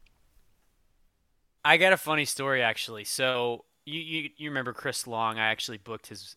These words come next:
his wedding band. Uh, but, uh, Chris Long, former N-, N F L player, he li-, so when I used to work, uh, I, we actually, until covid, we, we worked in the same office building, but he used to own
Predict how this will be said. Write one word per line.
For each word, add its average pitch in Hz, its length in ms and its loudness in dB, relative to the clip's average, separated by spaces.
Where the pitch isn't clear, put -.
his 104 200 -18
wedding 104 320 -6
band. 95 320 -14
Uh, 101 400 -8
but, 104 220 -8
uh, 101 220 -8
Chris 147 260 -2
Long, 123 560 2
former 123 400 -4
N-, 120 240 -6
N 123 120 -4
F 117 140 -6
L 110 120 -2
player, 107 360 -4
he 185 300 -4
li-, 147 300 0
so 143 200 -2
when 135 140 -2
I 175 160 4
used 143 380 -6
to 135 80 -8
work, 120 420 -4
uh, 113 40 -6
I, 117 580 2
we 131 100 0
actually, 110 400 -2
until 110 360 -10
covid, 101 440 -8
we, 110 120 -18
we 107 100 -20
worked 107 300 -12
in 101 80 -18
the 98 60 -16
same 101 280 -12
office 104 280 -10
building, 95 340 -16
but 98 160 -16
he 165 160 -8
used 202 300 -6
to 165 100 -2
own 123 520 -4